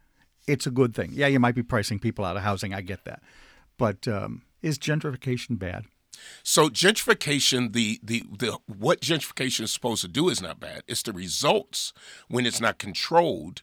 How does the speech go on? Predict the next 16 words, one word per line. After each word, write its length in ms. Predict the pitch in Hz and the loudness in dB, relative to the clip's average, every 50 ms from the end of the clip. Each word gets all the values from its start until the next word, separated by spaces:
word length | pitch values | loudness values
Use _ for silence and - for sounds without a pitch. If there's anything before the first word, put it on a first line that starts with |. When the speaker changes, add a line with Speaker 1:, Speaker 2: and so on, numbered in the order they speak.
| - - - - - _ _ _ | -20 -20 -20 -20 -20 _ _ _
Speaker 2:
Uh, 140 | 120 107 - - | 2 2 4 2
and 180 | 123 120 123 | 0 4 6
that's 240 | 123 131 - - - | 6 6 6 4 2
why 260 | 113 113 101 98 104 | 2 4 4 4 4
this, 440 | 104 87 - 110 101 - - - - - | 2 0 -2 0 2 2 2 2 2 0
this 240 | 90 104 95 - | -2 0 0 0
task 400 | - - 135 139 156 156 - - | 0 0 -2 -2 -2 -2 -2 -4
force 300 | - 113 98 90 - - | -4 -6 -6 -4 -4 -4
is 100 | 95 - | -4 -2
so 180 | - - 104 98 | -2 -2 -2 -4
important 580 | 90 95 - - - 139 123 - 113 110 98 87 | -6 -6 -8 -2 -2 -2 -2 -2 -6 -10 -8 -6
that, 220 | 98 92 87 - - | -6 -6 -6 -6 -6
that 120 | 104 95 | -4 -4
I 60 | 90 | -4
put 240 | 87 - - 101 92 | -4 -6 -8 -12 -12
together. 320 | - 87 87 90 87 87 | -12 -12 -12 -12 -12 -12